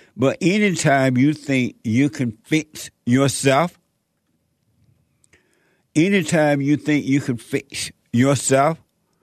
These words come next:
you can stop yourself from being lonely, you can stop yourself from being depressed, you can stop yourself from having suicidal thoughts,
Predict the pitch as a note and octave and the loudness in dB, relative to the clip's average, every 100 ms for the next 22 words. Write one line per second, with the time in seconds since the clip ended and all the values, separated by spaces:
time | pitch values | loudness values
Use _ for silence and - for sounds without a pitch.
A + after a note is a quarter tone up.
0 | _ _ _ _ C3+ C#3+ C#3+ C3+ - - | _ _ _ _ -2 0 0 -2 -4 -2
1 | D3+ C#3+ D3 C#3 - C3+ C3 B2 C3 B2+ | 0 0 0 0 2 0 -2 0 0 2
2 | B2 C#3+ D#3+ F3 E3+ D#3 - _ _ _ | 2 2 2 0 -2 -4 -10 _ _ _
3 | - C3+ C3 B2+ - - C#3 - D3+ C3 | -2 0 0 -4 -4 -2 0 0 -2 0
4 | C#3+ C3 - A#2 B2+ C3 A2+ G#2 _ A#2+ | 0 -2 -2 -4 0 0 -2 -8 _ -6
5 | B2 - C#3+ C3+ D#3 D3+ - _ _ _ | -4 -4 0 2 2 0 -4 _ _ _
6 | _ _ B2 C3 C3+ A#2+ - - D3+ - | _ _ -2 0 -2 -4 -4 -2 0 0
7 | C3+ C3+ - C3+ B2+ B2 A#2+ G#2 B2 D3+ | 0 0 0 0 0 -2 -6 -6 -2 0
8 | C3+ B2 D#3 D3+ B2+ C#3+ B2 A#2 B2+ C#3 | 0 0 2 2 2 2 0 -2 0 0
9 | D3+ - - | 0 -4 -16